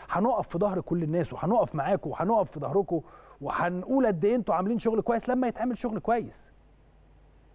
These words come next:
يعني حتى ليه، ليه اتحاد كرة القدم ما فكرش حتى الآن إن هو يعلن، آم، عن دورات أخرى؟ ليه ما فكرش إن هو يجيب دورة الكاف برو دي عنده؟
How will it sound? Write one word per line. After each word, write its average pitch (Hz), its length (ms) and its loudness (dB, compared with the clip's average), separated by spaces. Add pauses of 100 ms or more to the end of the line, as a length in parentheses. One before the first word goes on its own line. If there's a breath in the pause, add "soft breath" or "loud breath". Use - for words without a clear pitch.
(440 loud breath)
يعني 135 160 2
حتى - 320 0
ليه، 220 220 0
ليه 233 100 2
اتحاد 247 280 -2
كرة 254 200 0
القدم 226 400 2 (340 soft breath)
ما 202 100 2
فكرش 254 580 0
حتى 233 340 -2
الآن 240 180 2
إن 254 100 -4
هو 262 120 4
يعلن، 269 440 4 (520 soft breath)
آم، 139 400 0
عن 185 360 0
دورات 226 440 4
أخرى؟ 165 340 0 (2500)
ليه 226 100 2
ما 277 100 2
فكرش 254 400 0
إن 233 100 0
هو 262 120 4
يجيب 226 260 0
دورة 269 300 2
الكاف 262 320 0
برو 220 240 -2
دي 233 120 0
عنده؟ 208 360 -2